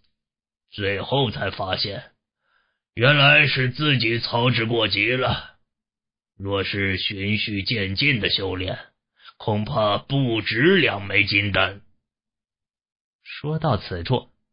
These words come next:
Speaker 2: 司马烈问道：
Speaker 1: “对了，小友修炼的大眼仙诀的时候，有几枚金丹？”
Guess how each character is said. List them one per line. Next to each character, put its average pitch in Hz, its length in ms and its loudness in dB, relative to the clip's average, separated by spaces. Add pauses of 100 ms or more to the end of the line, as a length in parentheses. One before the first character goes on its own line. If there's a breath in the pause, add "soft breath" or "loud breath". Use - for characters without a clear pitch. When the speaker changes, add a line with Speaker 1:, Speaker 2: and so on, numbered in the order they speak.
(340)
Speaker 2:
司 - 200 -2
马 101 220 2
烈 160 160 4
问 107 220 4
道： - 240 -2 (1080)
Speaker 1:
“对 104 180 0
了， 101 360 2 (720)
小 104 420 2
友 104 240 4
修 107 280 2
炼 104 220 4
的 101 100 2
大 104 200 4
眼 95 200 4
仙 110 260 4
诀 101 140 2
的 117 100 4
时 95 160 -2
候， 95 440 2 (360)
有 98 220 -2
几 95 340 -4
枚 104 260 2
金 101 240 2
丹？” 95 380 2